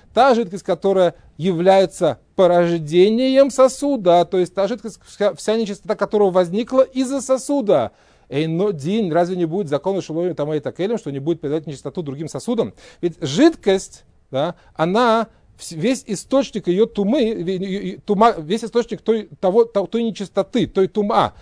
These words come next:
которая есть на жидкости, это сосуд. Сам сосуд, будучи нечистым, другой сосуд нечистым не мог сделать. Тогда тем более жидкость, которая произошла из-за сосуда,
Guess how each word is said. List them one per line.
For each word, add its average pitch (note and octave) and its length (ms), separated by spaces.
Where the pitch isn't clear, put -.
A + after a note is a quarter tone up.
которая F3+ 460
есть G3 300
на G#3 100
жидкости, B3+ 400
это A3 260
сосуд. G3+ 380
Сам E4 400
сосуд, D4+ 380
будучи A#3 260
нечистым, A3 600
другой G3+ 320
сосуд G#3+ 200
нечистым A#3 380
не A#3+ 60
мог A#3 200
сделать. A#2+ 340
Тогда F3 140
тем G3 220
более A3+ 460
жидкость, D3+ 720
которая F#3 420
произошла G3+ 720
из-за C4+ 300
сосуда, F3+ 580